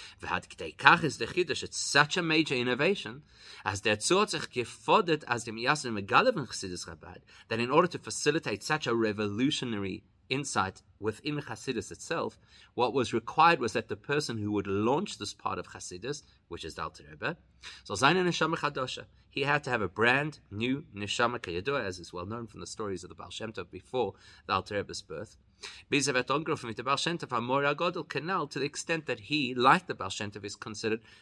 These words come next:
the great luminary, not like any other student of the Baal Shem Tov who you would ex-, expect to be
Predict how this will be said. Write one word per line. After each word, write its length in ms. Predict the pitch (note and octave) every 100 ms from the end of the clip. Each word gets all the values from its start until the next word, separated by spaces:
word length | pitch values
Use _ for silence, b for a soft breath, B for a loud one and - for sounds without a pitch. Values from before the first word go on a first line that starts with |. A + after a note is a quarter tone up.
| B
the 80 | A#2+
great 320 | A2 B2 -
luminary, 600 | B2+ F#3+ G#3+ A#2 F2 F2+ - b
not 280 | G2+ B2+ F#3
like 200 | F3 C3+ -
any 280 | C#3 B2+ -
other 400 | C#3+ E3+ A#2+ G2 b b
student 540 | - - - D#3+ F#3+ C#3
of 60 |
the 60 | G2+
Baal 160 | G2 F#2+
Shem 200 | G2+ F#2+
Tov 140 | F#2
who 60 | G2
you 120 | G2
would 100 | F#2
ex-, 260 | F#2 - -
expect 420 | - - A2+ -
to 60 | G#2
be 240 | G2+ G2